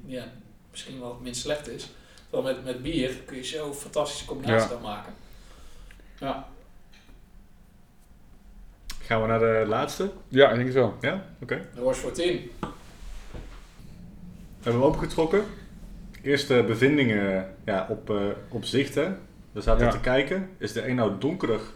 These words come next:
Speaker 3: de oude, of is hij nou troebeler?
Speaker 2: Ja, in mijn o-, op-,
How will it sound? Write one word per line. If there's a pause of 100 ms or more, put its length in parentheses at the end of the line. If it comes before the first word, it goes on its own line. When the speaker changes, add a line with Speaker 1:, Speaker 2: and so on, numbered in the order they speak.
(340)
Speaker 3:
de
oude, (100)
of
is
hij
nou (100)
troebeler? (420)
Speaker 2:
Ja,
in
mijn
o-,
op-,